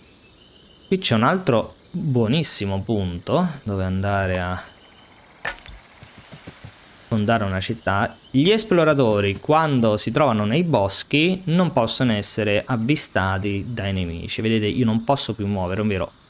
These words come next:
in realtà potrei a costo di cento punti, ehm, eh, di cento punti esperienza militare, ma diventerebbe tipo, eh, affaticata l'unità, quindi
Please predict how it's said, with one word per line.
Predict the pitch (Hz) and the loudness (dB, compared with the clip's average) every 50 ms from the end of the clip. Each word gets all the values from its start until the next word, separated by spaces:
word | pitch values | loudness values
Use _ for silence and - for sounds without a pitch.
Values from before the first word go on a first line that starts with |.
| _ | _
in | _ 98 107 | _ -4 0
realtà | 113 113 123 127 165 156 | 0 0 0 0 -2 -4
potrei | - - 107 101 113 104 95 92 90 92 | -2 -2 -2 0 0 0 0 0 -2 -4
a | 98 101 | -4 -4
costo | - - 120 120 - - 92 98 | -2 -2 -2 -2 -2 -4 -4 -4
di | 95 92 92 98 95 95 _ _ _ _ _ _ _ _ _ _ | -2 -2 -4 -4 -6 -10 _ _ _ _ _ _ _ _ _ _
cento | - - - 143 131 123 123 123 123 120 117 - 110 104 101 101 117 - - _ _ _ _ _ _ _ | -2 0 2 2 4 4 4 4 2 2 2 2 2 2 0 -2 -4 -12 -20 _ _ _ _ _ _ _
punti, | 120 120 120 120 117 113 110 107 98 92 92 104 117 - _ _ | 0 2 4 2 2 2 0 0 0 0 0 -4 -6 -12 _ _
ehm, | - 101 98 95 92 92 92 90 90 87 87 85 85 85 85 82 78 - - - _ - _ _ _ _ _ - _ _ _ _ - _ _ _ _ _ - | -8 -6 -4 -4 -4 -4 -4 -6 -6 -6 -8 -8 -8 -8 -10 -10 -10 -12 -14 -18 _ -20 _ _ _ _ _ -20 _ _ _ _ -20 _ _ _ _ _ -20
eh, | - 113 107 101 95 92 92 92 87 - - _ _ - _ - - | -20 -20 -20 -20 -20 -20 -20 -20 -20 -20 -20 _ _ -20 _ -20 -14
di | - 98 95 95 92 90 87 87 87 85 | -10 -8 -6 -6 -6 -6 -6 -8 -8 -6
cento | - - 113 101 - 98 | -4 -2 -2 -2 -2 -2
punti | 101 107 104 101 104 98 92 90 90 90 90 87 90 87 - - | 0 -2 0 0 -2 -2 -2 -2 -4 -4 -6 -6 -6 -8 -10 -8
esperienza | - - 104 - - 110 110 110 117 - 110 | -6 -6 -6 -2 -2 0 2 2 0 0 -2
militare, | 104 101 101 104 110 92 82 95 123 170 180 - - - - - - _ - - - _ _ - - | -4 -4 -2 -2 -2 -2 0 0 -2 -2 -4 -8 -18 -20 -20 -20 -20 _ -20 -20 -20 _ _ -12 -4
ma | 143 165 170 170 - - - | 0 0 0 0 -2 -6 -12
diventerebbe | - - 139 123 123 127 127 - 120 113 110 104 101 101 | 0 2 2 4 4 2 2 2 2 2 2 2 0 -2
tipo, | 98 104 98 98 98 95 - - | -2 -2 -2 -2 -2 -2 -6 -10
eh, | - - 110 101 98 95 95 92 92 92 85 71 - | -12 -10 -8 -6 -6 -6 -6 -6 -6 -6 -8 -10 -8
affaticata | - 127 - - 117 110 104 104 98 104 95 95 95 | -8 -8 -4 -2 -2 -2 -2 -2 -2 -2 -2 -2 -2
l'unità, | 95 101 92 87 80 85 80 - - | -4 -4 -4 -6 -8 -10 -10 -12 -8
quindi | _ 104 98 92 - | _ -6 -6 -6 -8